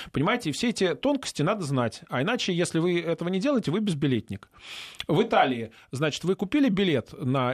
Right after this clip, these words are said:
итальянский поезд, вы должны еще на перроне пробить, э, с-, э,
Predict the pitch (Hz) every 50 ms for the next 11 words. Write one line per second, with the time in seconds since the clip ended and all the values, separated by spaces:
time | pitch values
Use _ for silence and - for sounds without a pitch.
0 | 135 139 - 160 151 147 143 131 117 - - 123 - - 139 120 107 101 - -
1 | - - - - - - - _ - 139 214 269 269 226 147 139 170 170 151 160
2 | 185 202 190 165 143 143 139 - - 185 156 147 143 - 185 202 269 302 269 262
3 | 160 123 - - 143 139 147 220 240 - - - - 135 131 127 127 131 120 -
4 | - - 151 131